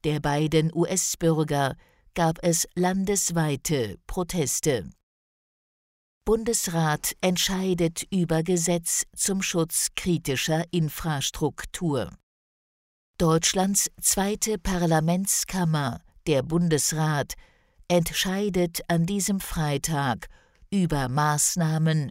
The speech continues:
zur verstärkten Sicherung wichtiger Einrichtungen.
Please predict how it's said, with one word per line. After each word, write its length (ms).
zur 260
verstärkten 960
Sicherung 800
wichtiger 720
Einrichtungen. 1080